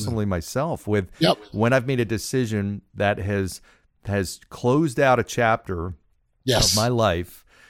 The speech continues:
Speaker 1: it has been remarkable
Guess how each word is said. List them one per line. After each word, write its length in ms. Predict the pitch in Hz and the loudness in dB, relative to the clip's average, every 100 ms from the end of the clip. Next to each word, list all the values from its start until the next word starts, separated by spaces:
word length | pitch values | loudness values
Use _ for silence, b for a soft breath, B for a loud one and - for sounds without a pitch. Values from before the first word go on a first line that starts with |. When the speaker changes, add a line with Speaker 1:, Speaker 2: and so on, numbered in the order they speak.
| b - | b -4
Speaker 1:
it 180 | 113 98 | -2 2
has 220 | 107 90 | 0 0
been 280 | 107 104 110 | -2 -2 -4
remarkable 1200 | 104 101 101 104 117 131 131 - 82 82 92 - | -4 -2 -2 -2 0 0 0 -4 -8 -8 -14 -16